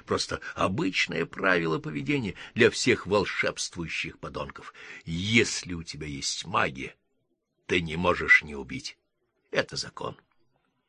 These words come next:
Жрец зла встал напротив нашего невысокого защитного вала и воздел руки к одиноко тускнеющим звёздам.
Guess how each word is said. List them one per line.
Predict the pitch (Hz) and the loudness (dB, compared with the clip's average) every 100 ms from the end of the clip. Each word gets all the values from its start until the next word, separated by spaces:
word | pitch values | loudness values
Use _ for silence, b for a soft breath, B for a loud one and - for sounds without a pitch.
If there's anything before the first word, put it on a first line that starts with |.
| _ _ _ _ _ _ | _ _ _ _ _ _
Жрец | 85 87 101 95 | -4 6 8 8
зла | 80 90 104 107 110 | 4 6 8 8 8
встал | 107 - - 107 107 104 | 6 2 4 8 10 8
напротив | 104 92 104 95 107 92 | 4 2 2 2 0 -2
нашего | 104 104 - 101 | 2 2 4 2
невысокого | 98 98 95 - 101 104 95 | 2 2 0 2 0 2 2
защитного | 92 - - 92 95 92 | 2 2 -2 -2 2 4
вала | 87 101 104 98 b b b b _ | 6 6 6 4 b b b b _
и | 82 | -4
воздел | 85 80 92 90 | -2 2 2 2
руки | 90 107 98 - | 0 0 0 -4
к | 87 | -6
одиноко | 80 85 90 101 98 - | -6 -2 2 4 4 0
тускнеющим | - 90 - 90 90 82 - | -6 -8 -6 -2 0 0 -2
звёздам. | 80 67 76 67 65 - | -4 -8 -6 -4 -6 -10